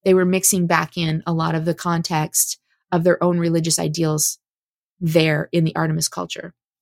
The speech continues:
So again, we already have a problem with the fact that this has been considered a pastoral epistle, and Timothy was not a pastor. Again, he was an apostolic assistant, itinerant, no ma-,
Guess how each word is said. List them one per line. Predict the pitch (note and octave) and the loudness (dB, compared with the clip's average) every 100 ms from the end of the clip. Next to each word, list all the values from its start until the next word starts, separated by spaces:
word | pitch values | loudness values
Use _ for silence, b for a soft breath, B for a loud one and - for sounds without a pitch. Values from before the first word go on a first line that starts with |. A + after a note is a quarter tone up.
| _ _ _ _ _ - | _ _ _ _ _ -6
So | - G#3+ G3 | 2 2 2
again, | G#3 B3+ A3 | 0 2 2
we | F#3+ | 2
already | G3 A3 A3+ | 2 2 2
have | F#3+ | 0
a | F3+ | -2
problem | - F3 E3+ D#3+ D#3 b b | 0 0 0 -2 -6 b b
with | F#3+ | -4
the | F#3 | -2
fact | F#3+ F3 - | 0 0 0
that | E3+ F#3+ | -4 0
this | G#3+ | 0
has | A3 | -2
been | G3 F3+ | -2 -4
considered | F#3 F3+ F3+ E3+ | -4 -2 0 0
a | D#3+ | -2
pastoral | - F3 - F3+ F3+ F3+ F3 | -4 -2 -2 0 0 0 -2
epistle, | D#3+ G#3 - D#3 D3 B B B | -6 -2 -2 -2 -4 B B B
and | F3 E3 | -2 0
Timothy | A3 G#3+ G3+ | 2 2 2
was | F#3 G#3 | 0 2
not | F#3+ F3+ - | 2 2 0
a | E3+ | -2
pastor. | F3+ E3 - - - - _ _ _ _ _ _ _ | -2 -2 -2 -4 -10 -12 _ _ _ _ _ _ _
Again, | F#3 F3+ D#3+ E3 | 2 2 0 -2
he | F#3+ | -2
was | F3+ | 0
an | E3+ | 0
apostolic | E3+ E3+ E3+ F3 E3 D#3+ | 0 0 -4 -2 -4 -4
assistant, | D#3+ - F3 - F3 - - - | -6 -6 -6 -8 -12 -14 -16 -2
itinerant, | D#3+ - A#3 D4 D#3 - - | -2 0 2 2 2 -2 -2
no | F3+ | 0
ma-, | D#3+ D3+ | 2 0